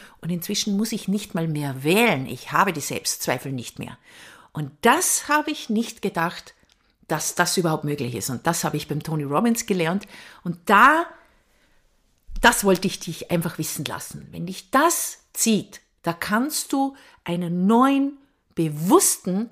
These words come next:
Blueprint für dich erstellen, und zwar in jedem Thema deines Lebens. Wenn du Single bist, für die nächste Partnerwahl, weil die Imagotherapie sagt,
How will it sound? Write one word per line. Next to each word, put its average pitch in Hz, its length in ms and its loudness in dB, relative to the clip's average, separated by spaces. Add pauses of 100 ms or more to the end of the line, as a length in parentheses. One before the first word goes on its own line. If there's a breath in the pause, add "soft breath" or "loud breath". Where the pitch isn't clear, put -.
(120)
Blueprint 247 640 0
für 240 140 -4
dich 240 220 -6
erstellen, 196 600 -2
und 180 160 -4
zwar - 500 -4
in 156 160 -6
jedem 220 540 2
Thema 165 260 -4
deines 156 320 -8
Lebens. - 360 -10
Wenn 170 120 -4
du 180 80 0
Single 220 360 2
bist, 196 400 -4 (280 loud breath)
für - 160 0
die 175 140 -2
nächste 160 380 -4
Partnerwahl, 226 720 2
weil 156 120 2
die 135 200 -6
Imagotherapie 262 920 2
sagt, 208 380 0